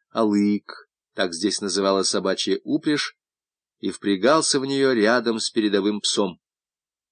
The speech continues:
Чтобы уложиться в назначенное время, старались проходить в день до пятнадцати миль.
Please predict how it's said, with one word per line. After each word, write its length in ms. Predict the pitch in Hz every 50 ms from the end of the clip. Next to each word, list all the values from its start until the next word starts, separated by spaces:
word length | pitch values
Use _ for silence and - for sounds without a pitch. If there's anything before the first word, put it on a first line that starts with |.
| _ _ _ _ _ _ _ _ _ _ _ _ _ _ _ _ _ _ _ _ _ _ _ _ _ _
Чтобы 360 | - - - 185 180 185 196
уложиться 500 | 190 185 190 180 202 240 220 - - 127
в 60 | 110
назначенное 600 | 110 113 107 143 190 190 - 131 107 98 95 92
время, 440 | 90 95 135 196 202 185 185 175 165
старались 480 | - - - - - 190 196 185 180
проходить 460 | - - 117 - - 98 120 156 147 135
в 100 | 101 87
день 280 | 92 117 143 151 143
до 100 | 110 113
пятнадцати 520 | - 110 - - 101 117 110 - - - 104
миль. 420 | 92 85 87 87 85 85 78 -